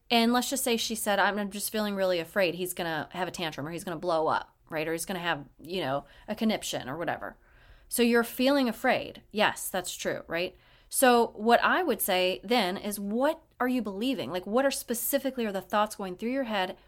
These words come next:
when you're feeling that emotion? And that's where she would probably tell me a lot of different things. And you would say different things too, because you have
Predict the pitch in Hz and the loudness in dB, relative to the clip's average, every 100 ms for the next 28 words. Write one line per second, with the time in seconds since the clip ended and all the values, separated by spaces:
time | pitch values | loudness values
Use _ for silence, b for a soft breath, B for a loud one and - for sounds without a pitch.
0 | b - 208 240 247 - 214 208 - 226 | b -4 2 4 2 0 -2 -2 -2 -2
1 | 214 196 190 175 170 175 185 - - - | 0 0 -2 -2 -2 -4 -4 -6 -10 -14
2 | B B B B - 226 240 370 - 220 | B B B B 0 4 6 4 0 0
3 | 175 180 233 b b - - 262 254 262 | 2 2 -2 b b -6 0 2 0 -2
4 | 196 190 196 226 226 240 302 285 180 - | -4 -2 0 0 0 2 2 2 -2 -2
5 | 180 180 180 190 262 180 170 135 113 160 | -2 2 2 2 -2 -4 -6 -8 -8 -10
6 | - - 190 190 190 185 185 185 180 190 | -12 -6 -6 -4 -4 -2 -2 -2 -4 -8
7 | 185 185 - 180 175 180 170 175 170 165 | -8 -8 -8 -8 -8 -8 -8 -4 -4 -6